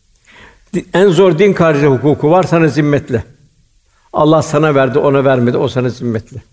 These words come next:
Sen onu verirken de bir nezaketle vereceksin. Çünkü verdiğin bir, sana bir ibadet. Bunu Allah'a vereceksin, o kula değil.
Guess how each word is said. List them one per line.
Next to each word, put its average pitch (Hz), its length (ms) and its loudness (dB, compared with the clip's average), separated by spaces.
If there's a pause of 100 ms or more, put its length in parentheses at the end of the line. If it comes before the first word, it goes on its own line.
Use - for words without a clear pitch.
(1700)
Sen 165 220 0
onu 170 240 2
verirken 180 440 2
de 135 100 0
bir 156 80 2
nezaketle 147 640 0
vereceksin. 107 560 -4 (1400)
Çünkü 127 300 -2
verdiğin 147 420 2
bir, 156 60 0
sana 143 320 -2
bir 143 100 0
ibadet. 131 540 0 (760)
Bunu 139 140 0
Allah'a 151 400 2
vereceksin, 117 520 -2
o 127 240 -2
kula 131 300 0
değil. 117 180 0